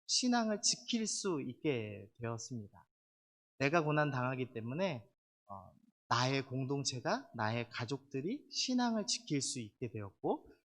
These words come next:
다니엘이 고난을 당했기 때문에 신앙의 모델이 되어서 서 있을 수 있었고, 그래서 신앙을 가진 다른 신앙의 후손들에게 본이 되는 일이 있을 수 있었습니다.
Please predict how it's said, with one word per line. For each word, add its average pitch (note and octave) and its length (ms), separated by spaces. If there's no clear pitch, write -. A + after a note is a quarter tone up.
다니엘이 C3+ 600
고난을 F#3+ 440
당했기 C#3 460
때문에 C#3 500
신앙의 A3+ 600
모델이 G#3+ 720
되어서 C#3 440
서 A#3+ 300
있을 D#3+ 320
수 - 160
있었고, F#3 640
그래서 B2+ 240
신앙을 G#3 460
가진 D3+ 340
다른 B2+ 480
신앙의 D#3+ 600
후손들에게 F#3 840
본이 G#3 280
되는 F3+ 360
일이 C3 420
있을 B2+ 260
수 A#2+ 380
있었습니다. G#2+ 600